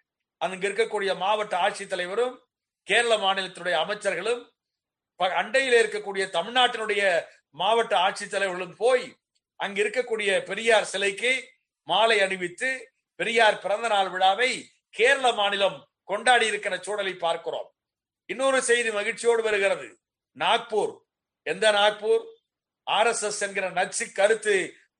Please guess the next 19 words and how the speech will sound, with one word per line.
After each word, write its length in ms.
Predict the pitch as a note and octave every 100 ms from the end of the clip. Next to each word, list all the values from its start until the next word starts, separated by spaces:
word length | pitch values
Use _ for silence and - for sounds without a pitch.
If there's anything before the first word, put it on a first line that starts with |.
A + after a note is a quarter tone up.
| F#3
தோன்றிய 420 | A#3+ A#3 A3 G3
அந்த 200 | F#3 F3
நாக்பூர் 440 | F3 G#3 G3 F3
மராட்டிய 500 | D#3+ G3 G#3+ G3+ F#3
மண்டலம். 380 | D#3 E3+ G3 - - _ _ _ _ _ -
அங்கே 300 | F3 G3+ G3
நாக்பூரிலே 760 | D#3 F3+ A#3+ - G#3+ F#3 F3+ A#3+ C4+ - _ _ _
தந்தை 300 | F3 G3+ G3+ F#3
பெரியார் 440 | F3+ A3+ B3 A3+
அவர்கள் 320 | G#3+ F#3 F#3
எழுதிய 540 | F#3+ G3 E3+ C#3 G#2+ - _ _ _
உண்மை 320 | F3+ B3+ C4 A3+
ராமாயணம் 600 | G3+ G#3+ A3 A3 G#3 G#3
என்கிற 280 | G3 F#3 F3
நூல், 260 | G3+ A3 - - _ _ -
வடநாட்டிற்கு 640 | D3+ G3 G3+ G3 F3+ F#3
தந்தை 280 | F#3 F#3 F#3
பெரியார் 420 | F3 F#3 G#3+ G3+
அவர்கள் 320 | G3 F3+ F#3+